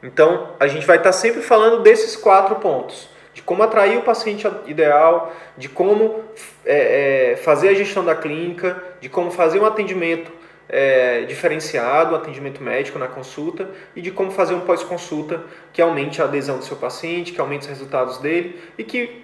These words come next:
também aumente o seu resultado, né, é, tanto de satisfação quanto financeiro. O doutor Rafael tá perguntando, qual a frequência, qual frequência postar? Rafael,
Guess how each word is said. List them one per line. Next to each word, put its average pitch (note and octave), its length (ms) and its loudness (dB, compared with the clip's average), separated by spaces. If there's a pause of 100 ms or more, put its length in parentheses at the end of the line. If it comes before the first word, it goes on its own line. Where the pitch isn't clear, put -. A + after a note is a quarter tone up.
também G#3 280 4
aumente G3 340 0
o - 40 -12
seu F3+ 200 -2
resultado, D3 580 0 (220)
né, B2+ 220 -4 (440)
é, A2 720 -4 (120)
tanto D#3 260 0
de - 80 -12
satisfação D3+ 600 -2
quanto F#3 180 -6
financeiro. F#3+ 500 -8 (240)
O D#3 160 -6
doutor D3+ 280 -2
Rafael E3 260 2
tá D#3+ 80 -4
perguntando, E3+ 400 -4
qual G3+ 160 2
a - 40 2
frequência, G3 520 -2 (220)
qual D#3+ 140 0
frequência F#3+ 440 -4
postar? D3+ 640 -4 (260)
Rafael, D#3+ 760 6